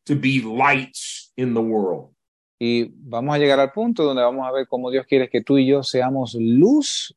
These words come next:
Speaker 2: en el mundo.
Speaker 1: He wants you and me to begin to command light into darkness.
Speaker 2: Y Él quiere que tú y yo comencemos a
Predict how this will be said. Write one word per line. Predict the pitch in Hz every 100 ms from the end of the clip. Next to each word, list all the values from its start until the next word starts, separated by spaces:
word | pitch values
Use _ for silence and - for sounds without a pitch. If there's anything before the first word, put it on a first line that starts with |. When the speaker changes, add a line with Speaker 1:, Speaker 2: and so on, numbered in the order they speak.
| -
Speaker 2:
en | 131 127
el | 120
mundo. | 135 117 101 95 _ _ _
Speaker 1:
He | - 170
wants | 170 196 202
you | 151 165 208 196
and | 170 151
me | 165 233 262
to | 151
begin | 143 135 110 143 165 160
to | 143 147 147
command | - 143 139 139 143 170 170 151 139
light | 139 143 135 110 -
into | 135 113 113
darkness. | - 123 131 - 110 85 71 - - - _ _ -
Speaker 2:
Y | 123
Él | 127 120
quiere | 143 143
que | 123
tú | 113 147 208
y | 196
yo | 175 180 208 _ _ _ _ _ -
comencemos | 120 120 110 - 147 156 135
a | 135 120 117